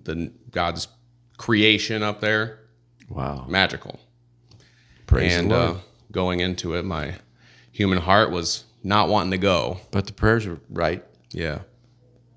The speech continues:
Speaker 2: The attitude behind those prayers were right.
Speaker 1: Yeah. So, just really cool how God works in those different ways when you are really in distress, the comfort he can bring. It's, it's really cool.
Speaker 2: It is.
Speaker 1: Yeah.
Speaker 2: And that's what we live from.
Speaker 1: Yes.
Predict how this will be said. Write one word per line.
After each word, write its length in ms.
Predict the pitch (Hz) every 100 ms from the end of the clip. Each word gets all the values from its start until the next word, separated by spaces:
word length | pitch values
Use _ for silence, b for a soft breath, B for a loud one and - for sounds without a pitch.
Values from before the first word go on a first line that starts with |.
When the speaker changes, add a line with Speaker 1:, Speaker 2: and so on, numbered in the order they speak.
| _ _ -
Speaker 2:
The 120 | 92
attitude 400 | 92 101 101 110
behind 260 | 98 107 104
those 120 | 101
prayers 320 | - 110 104 95
were 100 | 90
right. 260 | 87 92 - - -
Speaker 1:
Yeah. 220 | 76 73 92 _ _ _ _ _ _ _ b b b b
So, 420 | - 87 78 - - b b b b b
just 220 | - 98
really 260 | - 113 113
cool 260 | - 117 107
how 140 | 101
God 220 | 98 95
works 220 | 90 90 -
in 60 |
those 140 | 87 87
different 360 | 92 90 80
ways 300 | 78 80 82
when 140 | 85 82
you 120 | 82
are 100 | 80
really 200 | 85 82
in 60 | 82
distress, 400 | 82 90 80 -
the 80 | -
comfort 300 | 90 85 85
he 60 |
can 120 | 82
bring. 200 | 82 87
It's, 220 | 87 - - -
it's 160 | - 147
really 140 | 147
cool. 280 | 160 98 -
Speaker 2:
It 120 | 107 131
is. 400 | 180 78 - - _ _ -
Speaker 1:
Yeah. 160 | 151 95 -
Speaker 2:
And 120 | 104
that's 220 | 87 -
what 100 | -
we 100 | 95
live 220 | 95 107
from. 280 | - 71 58 - _ -
Speaker 1:
Yes. 260 | 80 -